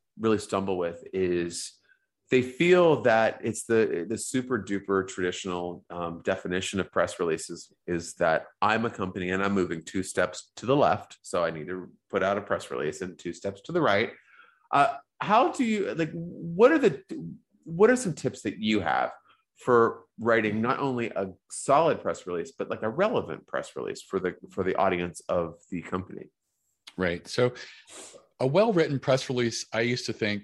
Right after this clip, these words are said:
Speaker 2: was the most important thing. And, uh, the first book I wrote probably, like, twelve years ago was about writing, uh, the perfect press release. And what I found is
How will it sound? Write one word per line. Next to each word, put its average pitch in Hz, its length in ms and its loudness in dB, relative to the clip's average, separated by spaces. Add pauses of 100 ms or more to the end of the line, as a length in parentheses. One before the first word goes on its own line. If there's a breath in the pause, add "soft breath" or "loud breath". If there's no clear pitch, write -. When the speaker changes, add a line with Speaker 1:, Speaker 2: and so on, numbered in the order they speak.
(160)
Speaker 2:
was 101 300 -2
the 107 100 -4
most 101 300 0
important 101 440 -4
thing. 107 300 -2 (300)
And, 95 440 0
uh, 90 260 2 (500)
the 98 120 -6
first - 300 0
book 98 160 -2
I 98 80 4
wrote 95 320 2
probably, 92 220 -2
like, 87 180 -4
twelve 92 260 -2
years 90 180 -4
ago 90 160 -2
was 90 180 -4
about 87 320 -4 (100)
writing, 87 580 -2
uh, 87 140 -12 (140)
the 87 80 -4
perfect - 420 -8
press 80 260 -6
release. 80 320 -8 (440 loud breath)
And 113 100 0
what 156 160 4
I 143 100 6
found 110 380 2
is 98 340 0